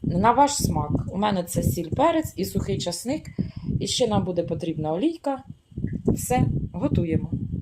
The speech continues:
На початку, якщо у вас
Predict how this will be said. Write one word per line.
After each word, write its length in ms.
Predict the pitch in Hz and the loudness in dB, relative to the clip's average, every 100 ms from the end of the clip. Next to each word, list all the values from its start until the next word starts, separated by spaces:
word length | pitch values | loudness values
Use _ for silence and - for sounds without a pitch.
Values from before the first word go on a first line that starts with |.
| - - - - - _ _ - | -6 -6 -6 -6 -8 _ _ -6
На 140 | 202 233 | 2 2
початку, 840 | 226 208 202 160 160 - 262 320 311 - | 2 0 4 4 2 0 0 0 -4 0
якщо 420 | 214 - - 247 | 2 2 4 4
у 40 | |
вас 380 | 196 208 208 - | 8 6 6 -6